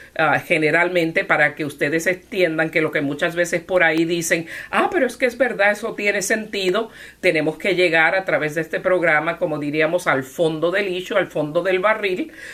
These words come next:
porque vamos a explicar por qué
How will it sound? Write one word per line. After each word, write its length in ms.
porque 760
vamos 720
a 280
explicar 800
por 460
qué 480